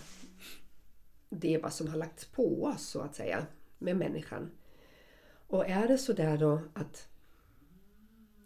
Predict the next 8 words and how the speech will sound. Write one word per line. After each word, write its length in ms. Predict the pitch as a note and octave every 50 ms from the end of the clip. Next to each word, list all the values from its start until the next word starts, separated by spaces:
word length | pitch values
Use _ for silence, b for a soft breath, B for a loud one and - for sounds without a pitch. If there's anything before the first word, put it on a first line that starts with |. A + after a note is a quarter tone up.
| - - - - -
de 240 | - E3 E3+ E3+ D#3+
valen 400 | E3 D#3+ E3 F3 F3 E3+ E3 E3
vi 100 | F#3 E3+
gör 500 | D#3+ D#3+ - C4 C#4+ A3 E3 - D3 D3
som 240 | - - F3 E3
vux-, 360 | F3+ F#3 - - - - - -
som 200 | - F3+ D#3+ D#3
vuxen, 680 | F3 D#3+ - - - - - A#2+ A#2 C#3 D#3 D#3+ -